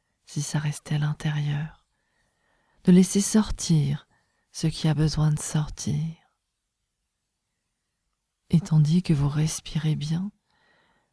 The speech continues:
vous pouvez, à chaque inspiration, vous centrer sur l'air, sur l'énergie qui entre dans les poumons,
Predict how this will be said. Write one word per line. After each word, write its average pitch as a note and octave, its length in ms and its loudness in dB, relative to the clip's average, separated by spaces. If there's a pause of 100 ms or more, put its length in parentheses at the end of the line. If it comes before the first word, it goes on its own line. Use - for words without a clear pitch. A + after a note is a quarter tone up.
vous F#3 120 0
pouvez, G#3 440 0 (380)
à E3 100 0
chaque G#3+ 380 0
inspiration, G3 960 -2 (760)
vous F#3 140 4
centrer G#3 400 2
sur F#3 300 2
l'air, F3+ 500 2 (600)
sur F3 240 4
l'énergie F#3+ 640 6
qui - 240 0
entre F#3+ 320 2
dans D#3 160 2
les D#3 140 4
poumons, D#3 460 0